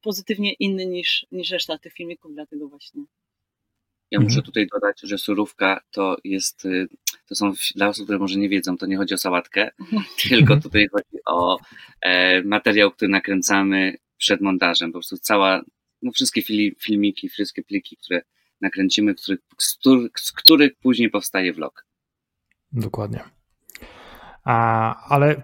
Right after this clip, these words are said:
Speaker 3: wspominaliście, że też o, dzięki Patronajcie było to możliwe, tak? Czy, czy
Speaker 1: Tak,
Speaker 3: mimo,
Speaker 1: tak, tak,
Speaker 3: nawet
Speaker 2: tak,
Speaker 3: jeśli by
Speaker 2: tak.
Speaker 3: Patronajta nie było, zdecydowaliście byście, zdecydowa-, zdecydowalibyście się na ten krok?
Speaker 2: Nie wiem, chyba nie, bo wtedy
Speaker 3: Mhm.
Speaker 2: mieliśmy wyliczone pieniądze na to, żeby podróżować i naszym głównym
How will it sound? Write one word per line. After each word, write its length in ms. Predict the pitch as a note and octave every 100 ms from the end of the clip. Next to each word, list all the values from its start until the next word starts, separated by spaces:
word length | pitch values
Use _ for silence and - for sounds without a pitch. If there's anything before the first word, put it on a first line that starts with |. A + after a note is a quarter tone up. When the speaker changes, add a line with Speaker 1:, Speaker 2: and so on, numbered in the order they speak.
| -
Speaker 3:
wspominaliście, 580 | - - C#3+ C#3+ - C#3+
że 240 | D3+ D3+
też 300 | D3 D#3 - D#3+
o, 180 | D3+ C#3
dzięki 240 | D#3 D#3+
Patronajcie 800 | - D3+ D3 - F3 C#3+ B2 A#2 A#2 A2+ A2+ A#2
było 200 | A#2 B2
to 100 | A#2
możliwe, 340 | B2 A2 A2 A2
tak? 220 | C#3+ -
Czy, 320 | C3+ B2 B2 -
czy 60 | -
Speaker 1:
Tak, 80 | E3
Speaker 3:
mimo, 260 | D#3+ D3+ C#3
Speaker 1:
tak, 100 | C3
tak, 140 | C3+ A2
Speaker 3:
nawet 160 | D3+ D3
Speaker 2:
tak, 80 |
Speaker 3:
jeśli 140 | D3+ D#3
by 60 |
Speaker 2:
tak. 60 | C#3+
Speaker 3:
Patronajta 420 | C#3+ C#3 D3 C#3+
nie 100 | C#3+
było, 200 | C3+ C#3 C3+ D3 B2+
zdecydowaliście 580 | A#2+ C3 - C3+ C3+ -
byście, 360 | C3+ - C3+ B2+
zdecydowa-, 420 | B2+ - C#3 D3 C3
zdecydowalibyście 920 | A2 D#3 D3+ C#3 C3+ D3 C#3+ C3 -
się 120 | -
na 80 | B2+
ten 140 | C3
krok? 240 | B2+ G3 - - - - - - - - -
Speaker 2:
Nie 220 | G#2+ G#2+
wiem, 180 | F2+ F2
chyba 200 | G#2+ G#2+
nie, 240 | G2+ F#2 F2 _ _ _ _ -
bo 200 | G#2 G2+
wtedy 140 | A#2+
Speaker 3:
Mhm. 180 | A2 G#2+
Speaker 2:
mieliśmy 340 | G#2+ G#2+ G#2+ G2
wyliczone 380 | G#2+ G#2 A2 G2+
pieniądze 460 | A2 G#2+ G#2 G#2
na 160 | G2+ G2
to, 140 | -
żeby 180 | G#2+ G2+
podróżować 600 | - G#2 F#2+ G2+ G2+ G2
i 60 | G2+
naszym 280 | G2 G#2 F#2
głównym 540 | F#2 G2+ G2 F2+ F#2